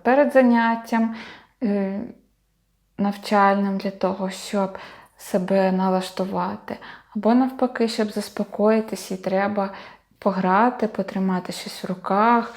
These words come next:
поводити по тілу якимось масажером, да, і переключитися на відчуття.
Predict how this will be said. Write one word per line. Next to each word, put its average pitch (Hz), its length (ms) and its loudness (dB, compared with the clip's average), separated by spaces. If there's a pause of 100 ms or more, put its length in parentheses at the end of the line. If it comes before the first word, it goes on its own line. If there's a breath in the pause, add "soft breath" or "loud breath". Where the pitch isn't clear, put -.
(520 loud breath)
поводити 190 600 4
по - 180 -4
тілу 254 420 2
якимось 226 540 0
масажером, 202 920 0
да, 196 180 4
і 262 140 0
переключитися 190 1000 -4 (360 loud breath)
на 202 180 2
відчуття. 180 640 -4